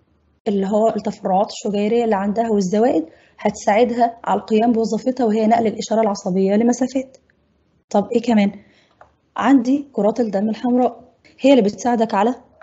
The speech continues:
نقل الأكسجين لجميع أجزاء الجسم ولجميع خلايا الجسم، ونقل ثاني أكسيد الكربون راجع. طب خلينا أسألك سؤال كده،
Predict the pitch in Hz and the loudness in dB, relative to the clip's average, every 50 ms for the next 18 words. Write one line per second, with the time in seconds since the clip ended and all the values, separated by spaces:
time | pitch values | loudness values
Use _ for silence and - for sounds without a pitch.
0 | _ _ _ _ - 226 233 - - 208 - - - 196 190 - 208 - - 202 | _ _ _ _ -2 -2 -2 -2 -2 -4 -6 -8 -10 -10 -10 -10 -8 -6 -4 -2
1 | 190 233 262 285 294 - - - _ - - - - _ _ _ - 208 196 208 | 0 4 4 4 2 2 -4 -14 _ -20 -20 -20 -20 _ _ _ 0 2 2 4
2 | 208 220 247 233 - 202 190 202 220 226 196 202 226 - 220 208 190 190 208 226 | 4 4 2 2 0 -2 -2 -2 -2 -2 -2 -4 -6 -6 -6 -6 -4 -4 -2 -2
3 | 226 226 - 220 208 226 233 220 208 277 - - - - _ _ _ _ _ _ | -2 -2 -2 0 0 0 0 0 0 -2 -2 -2 -6 -14 _ _ _ _ _ _
4 | _ _ _ _ _ 226 240 254 277 262 - - - - 247 240 - 208 202 - | _ _ _ _ _ 2 4 4 4 2 -2 -6 -2 0 0 0 0 -4 -10 -8
5 | - 254 240 240 - - 220 254 247 - 202 180 170 190 202 208 247 269 233 - | -6 -6 -6 -6 -6 -4 -4 -4 -2 -2 -4 -4 -4 -4 -2 -2 -2 -2 -2 -4
6 | 202 - - _ _ _ _ _ _ _ - 214 202 208 226 233 247 262 254 - | -6 -10 -10 _ _ _ _ _ _ _ -4 -4 -2 -2 0 2 2 2 2 2
7 | 233 247 247 - - 226 233 226 - 262 247 262 262 - | 0 0 0 -2 -4 -4 -4 -2 -2 -2 -2 -2 -4 -6